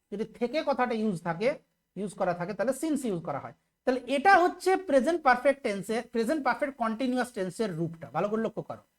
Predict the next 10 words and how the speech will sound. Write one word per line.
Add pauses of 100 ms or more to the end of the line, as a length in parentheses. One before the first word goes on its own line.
(320)
ওকে? (340)
তো
এই
ক্ষেত্রে
কিন্তু
আমরা
দেখতে
পাচ্ছি
যে
কি,